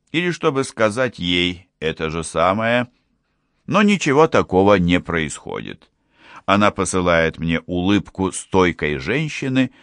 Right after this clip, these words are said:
давно уже разочаровавшейся и способной вытерпеть, если придется, все на свете, то есть вранье, вранье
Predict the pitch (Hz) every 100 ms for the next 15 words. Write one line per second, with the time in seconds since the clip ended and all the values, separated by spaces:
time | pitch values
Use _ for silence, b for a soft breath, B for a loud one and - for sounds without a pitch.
0 | B B 110 135 135 156 165 151 113 123
1 | 110 110 101 92 92 87 87 95 85 87
2 | 82 92 90 - 87 82 95 85 87 82
3 | 143 143 147 - 135 113 117 - 98 95
4 | 87 95 - 90 76 87 87 82 71 65
5 | 69 85 - 127 b b b b 117 113
6 | 101 98 95 - - _ _ _ - 98
7 | 113 98 90 80 95 175 170 - 90 98
8 | 110 95 90 80 78 147 175